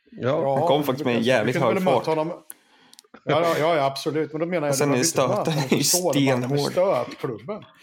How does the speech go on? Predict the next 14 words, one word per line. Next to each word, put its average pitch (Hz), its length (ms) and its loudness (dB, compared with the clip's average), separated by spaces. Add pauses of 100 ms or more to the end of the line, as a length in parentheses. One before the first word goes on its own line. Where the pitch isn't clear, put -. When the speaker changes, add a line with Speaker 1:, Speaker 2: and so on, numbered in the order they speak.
(200)
Speaker 2:
Du 131 60 -10
kan 151 100 -4
väl 156 100 -4
möta 160 280 -4
honom 139 140 -4
med 160 140 -4
bröstet 156 540 -6
eller 175 100 -6
axeln. 147 480 -8 (300)
Det 143 80 -4
tar 139 340 0
inte 156 160 -4
lika 131 320 -4
bra. 127 380 -2